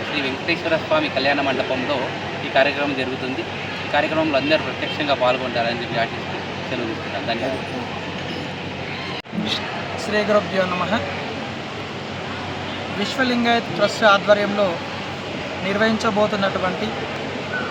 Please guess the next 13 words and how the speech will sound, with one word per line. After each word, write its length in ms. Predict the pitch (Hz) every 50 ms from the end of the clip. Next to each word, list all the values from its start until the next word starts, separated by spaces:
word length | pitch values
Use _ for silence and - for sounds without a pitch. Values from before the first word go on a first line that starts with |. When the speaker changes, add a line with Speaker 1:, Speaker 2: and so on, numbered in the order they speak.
| - - - - - - 190
Speaker 2:
వివాహ 520 | 196 196 220 220 208 202 208 190 180 170 - - - - -
పరిచయ 380 | 196 196 190 - 226 220 208 202
వేదిక 320 | 190 190 185 190 - 208 202 185 175 170 170 - 151 156
హైదరాబాదులో 800 | 185 190 202 208 214 190 196 196 190 196 202 202 190 180 175 175 180 - - - - - - - 202
ఈ 40 | 208
ఆదివారం 600 | 185 175 175 185 196 202 202 202 196 196 185 185 - - - - - - - 180
నిర్వహిస్తూ 460 | 185 185 196 202 196 190 - - 190
ఉన్నారు. 380 | 185 180 180 175 175 175 190 226 - - - - - - - - - - 202
ఈ 100 | 196 196
విషయం 320 | 185 185 170 - 214 202 196
అందరికీ 320 | 196 185 196 196 196 196
తెలిసినటువంటిది. 760 | 185 185 180 175 202 196 190 170 175 180 180 180 180 175 196 - - - - - - - - 220 - - - - - - - - - 202 202
ఇక 340 | - 220 208 190 180 175